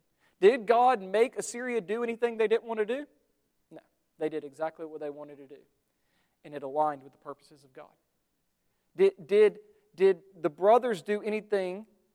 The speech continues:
that they didn't want to do? No. They did exactly what they wanted to do. And it was right alongside the purposes of God. This is how we explain the problem of evil.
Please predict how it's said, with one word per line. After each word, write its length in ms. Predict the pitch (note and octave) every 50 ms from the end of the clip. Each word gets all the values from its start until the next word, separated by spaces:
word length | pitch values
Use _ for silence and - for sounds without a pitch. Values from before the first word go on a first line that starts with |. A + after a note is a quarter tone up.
| _ _ D3+
that 200 | F3 F3 E3 D#3+
they 160 | A#3+ B3+ C4
didn't 200 | F#3+ E3 - D3+
want 160 | D3+ D3 C#3+
to 60 | C3+
do? 140 | B2+ C#3 - _ _ _ _ _ _ _ _ _ _ _ _ _
No. 140 | G#3 C4+ E4 - _ _ _ _
They 80 | - F#3
did 140 | G3+ G#3 G#3
exactly 380 | G#3+ F#3 A3+ C4+ D4 - A3+
what 120 | D#3+ D3 C3+
they 80 | D3
wanted 280 | C#3+ C#3+ D3 C#3+ C#3 C3
to 80 | C#3+
do. 180 | C3+ C3+ C#3+ - - _ _ _ _ _ _ _ _ _ _ _ _ _ _ _ _ _ _ _ _ _ _ _
And 100 | C#3+ C#3
it 60 | C3
was 120 | C3+ A#2+
right 220 | C3+ C#3+ D#3+ D#3+ D3
alongside 840 | C#3+ C#3 C#3+ D3 D3 D3 C#3 - - A#3 A3+ F3+ C#3 C3 C#3 C#3 D3 C#3+ _ _ _ _
the 40 | _
purposes 720 | _ - G3 F#3 - D3 - - - C#3 C3+ C3 _ _ _ _ _
of 100 | C#3+ B2+
God. 140 | C#3+ D#3 C#3+ - _ _ _ _ _ _ _ _ _ _ _ _ _ _ _ _ _ _ _ _ _ _ _
This 200 | E3 F#3 - G#3
is 80 | F#3+
how 180 | - G3 G3+ F3+
we 140 | F3 F3 E3
explain 600 | D3+ C3+ - - - - F#3 G3+ F#3+ F3 D3+ C#3+
the 60 | C#3
problem 340 | - _ - E3 D#3 D3+ D3
of 140 | C#3 B2+ D3+
evil. 240 | F3+ E3+ - _